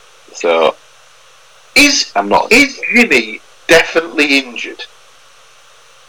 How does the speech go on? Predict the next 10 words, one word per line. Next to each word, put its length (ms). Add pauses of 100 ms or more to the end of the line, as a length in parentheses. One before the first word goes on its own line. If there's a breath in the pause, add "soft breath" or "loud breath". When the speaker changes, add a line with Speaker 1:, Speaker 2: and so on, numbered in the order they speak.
(460)
Speaker 1:
Uh, 160
yeah, 380
if 140
it's, 200 (340)
I 40
think 260
it 60 (240)
wasn't. 300
It, 260
uh, 40